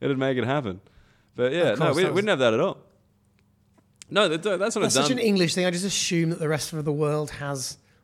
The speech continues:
Speaker 2: all our holidays.
Speaker 1: Yeah. I mean,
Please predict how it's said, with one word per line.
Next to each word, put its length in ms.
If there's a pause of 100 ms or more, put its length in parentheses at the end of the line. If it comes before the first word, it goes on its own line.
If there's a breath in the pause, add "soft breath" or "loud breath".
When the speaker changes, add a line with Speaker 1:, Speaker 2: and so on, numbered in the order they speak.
(160 soft breath)
Speaker 2:
all 220
our 140
holidays. 580 (120)
Speaker 1:
Yeah. 300 (360)
I 120
mean, 500